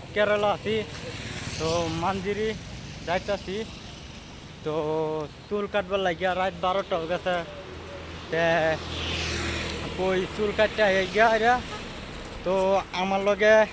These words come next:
আরো মানুষ আছে, আরো দুইজন আছে। তো এই আরো আমি বর্তমান আইনারে দেয়াম। ও আনারুল,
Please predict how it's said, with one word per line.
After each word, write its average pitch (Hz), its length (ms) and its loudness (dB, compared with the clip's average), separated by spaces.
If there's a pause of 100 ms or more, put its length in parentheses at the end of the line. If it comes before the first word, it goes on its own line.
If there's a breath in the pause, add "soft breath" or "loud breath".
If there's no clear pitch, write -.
(420)
আরো 185 160 4 (120)
মানুষ 208 240 2 (100)
আছে, 240 200 4 (800)
আরো 180 220 2
দুইজন 202 280 0 (100)
আছে। 208 180 4 (580)
তো 170 60 -2 (140)
এই 185 60 2 (100)
আরো 180 220 2 (100)
আমি 185 140 -2 (140)
বর্তমান 190 420 -2
আইনারে 185 300 -2 (200)
দেয়াম। 180 300 2 (920)
ও 170 40 -4 (160)
আনারুল, 247 420 8